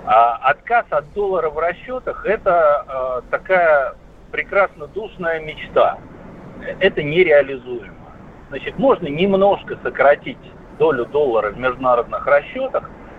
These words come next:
за счёт, там, торговли с теми странами, которые готовы на это пойти. Ну, например, с Китаем.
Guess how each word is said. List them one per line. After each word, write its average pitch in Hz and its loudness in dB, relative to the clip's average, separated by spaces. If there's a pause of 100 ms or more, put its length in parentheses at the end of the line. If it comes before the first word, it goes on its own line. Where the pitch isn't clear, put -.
(180)
за 131 2
счёт, 220 0 (100)
там, 135 0
торговли 135 -2 (720)
с - -16
теми 143 -6
странами, 180 2
которые 147 0
готовы 147 0
на 104 -10
это 123 -8
пойти. - -6
Ну, 180 -2
например, 123 -4 (120)
с - -20
Китаем. 87 -4